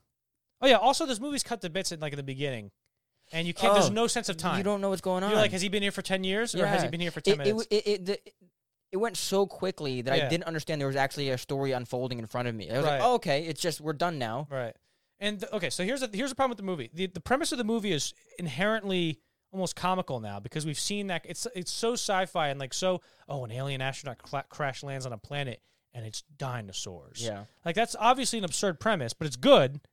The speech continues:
Speaker 1: if it, if the mo-, so here's the problem. The movie should have had Adam Driver's character taking this all very seriously,
Speaker 2: Yeah.
Speaker 1: but the movie itself somewhat didn't take it seriously.
Speaker 2: Yeah.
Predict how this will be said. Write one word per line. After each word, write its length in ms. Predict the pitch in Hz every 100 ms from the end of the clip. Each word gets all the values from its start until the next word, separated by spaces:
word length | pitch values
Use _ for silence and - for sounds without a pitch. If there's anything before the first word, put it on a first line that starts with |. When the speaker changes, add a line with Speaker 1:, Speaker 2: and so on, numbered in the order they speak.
| _ _ _ _
Speaker 1:
if 180 | 190 196
it, 120 | 196
if 100 | 185
the 80 | 170
mo-, 280 | 175 233 190
so 160 | - 185
here's 160 | 247
the 40 | 240
problem. 300 | 160 120 - _ _ _ _ _ _ _ _ _ _ _ _ -
The 60 | 170
movie 500 | 202 269 220 185 -
should 280 | - 226 240
have 140 | 202
had 340 | 175 196 175 165
Adam 240 | 190 208
Driver's 340 | 190 185 165
character 420 | - 170 175 156 139
taking 400 | - 165 175 160
this 140 | 151
all 140 | 156
very 300 | 135 139 147
seriously, 640 | 135 147 151 180 226 254 277
Speaker 2:
Yeah. 160 | 107 127 _ -
Speaker 1:
but 160 | 180
the 80 | 180
movie 420 | 165 196 240 233
itself 760 | 185 - - 233 156 143 - - _ _ _ _ -
somewhat 460 | - 202 202 185
didn't 200 | 170 180 165
take 200 | 143 107
it 80 |
seriously. 560 | - 113 98 90 -
Speaker 2:
Yeah. 60 | -